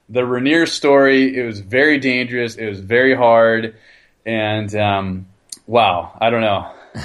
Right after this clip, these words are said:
Speaker 1: That was a
Speaker 2: That's
Speaker 1: tough one.
Speaker 2: Yeah, beautiful narrative. I, I didn't wanna jump in there because you were just taking us through it step by step. And,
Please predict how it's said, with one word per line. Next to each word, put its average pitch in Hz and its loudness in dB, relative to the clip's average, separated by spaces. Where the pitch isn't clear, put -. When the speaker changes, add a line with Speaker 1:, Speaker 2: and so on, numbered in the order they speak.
Speaker 1:
That 151 -6
was 117 -8
a - -4
Speaker 2:
That's 147 -2
Speaker 1:
tough 107 -2
one. 90 -14
Speaker 2:
Yeah, 135 2
beautiful 127 -2
narrative. 110 -2
I, 120 -2
I 113 -2
didn't 139 0
wanna 117 2
jump 110 -2
in 127 2
there 107 2
because 92 -4
you 113 -4
were 117 -2
just 92 -6
taking 110 -2
us 85 -4
through 120 0
it 85 -4
step - -6
by 85 -4
step. 104 -4
And, 85 -4